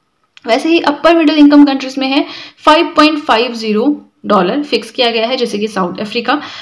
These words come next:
और जो हाई income countries हैं वहाँ पे जैसे कि यूएसए है, वहाँ पे twenty one point seven zero dollar एक दिन में अगर कोई अर्न कर रहा है तो वो गरीब नहीं है, ठीक है। ये तो हो गया हल्का सा estimation। Now in India, very, very important यहाँ से question आता है, India में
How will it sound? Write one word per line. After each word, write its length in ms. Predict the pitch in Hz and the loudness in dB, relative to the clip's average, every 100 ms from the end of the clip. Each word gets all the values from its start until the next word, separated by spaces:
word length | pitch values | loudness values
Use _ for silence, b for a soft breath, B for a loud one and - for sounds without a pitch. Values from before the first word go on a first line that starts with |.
| B | B
और 80 | 294 | 0
जो 120 | 302 | 2
हाई 280 | 294 208 277 | 2 2 4
income 300 | 349 330 339 | 4 2 0
countries 400 | 320 302 311 302 | 2 2 2 -2
हैं 140 | 311 294 | 0 -2
वहाँ 280 | 226 220 226 | -2 -2 -2
पे 100 | 233 | -4
जैसे 200 | 240 240 | -4 -6
कि 180 | 240 | -4
यूएसए 380 | 214 214 208 226 | 0 0 -2 -4
है, 140 | 190 226 | -4 -4
वहाँ 220 | 208 208 | -4 -4
पे 120 | 240 | -4
twenty 260 | 240 220 233 | -4 -4 -2
one 240 | 269 311 | 0 0
point 220 | 320 330 | 0 0
seven 280 | - 233 240 | 0 0 0
zero 200 | 220 214 | -2 -2
dollar 360 | 202 180 180 - B B B 302 | -2 -2 -2 -4 B B B 0
एक 200 | 330 - | 0 2
दिन 140 | 262 | 0
में 100 | 233 | 0
अगर 120 | 214 | 0
कोई 120 | 214 | 0
अर्न 220 | - 190 185 | 2 0 0
कर 180 | 175 | -4
रहा 120 | 180 214 | -4 -4
है 80 | |
तो 100 | 302 | -2
वो 100 | 233 185 | -2 -2
गरीब 300 | 185 - - | -4 -6 -6
नहीं 240 | 185 - | -8 -10
है, 140 | 185 - _ _ | -16 -18 _ _
ठीक 140 | - 302 | -6 -2
है। 120 | 254 | 0
ये 60 | 208 | 0
तो 120 | 214 | -2
हो 100 | 214 | -2
गया 160 | 196 214 | -2 -2
हल्का 200 | 185 196 | -2 -4
सा 120 | 196 | -4
estimation। 560 | 190 220 240 294 359 370 B B B 262 | -6 -2 2 2 2 -6 B B B -2
Now 160 | 220 190 B B B - | 0 -2 B B B -2
in 140 | 370 311 | 0 2
India, 340 | 269 233 196 175 | 2 2 0 0
very, 140 | 208 254 | 0 0
very 160 | 262 254 | 0 -2
important 340 | 233 208 214 | -4 -4 -4
यहाँ 160 | 208 196 | -4 -4
से 100 | 202 | -4
question 300 | 190 190 208 | -4 -4 -2
आता 200 | 190 180 | -2 -4
है, 120 | 262 | -4
India 400 | 294 285 285 320 | 4 6 6 4
में 240 | 311 262 | 4 4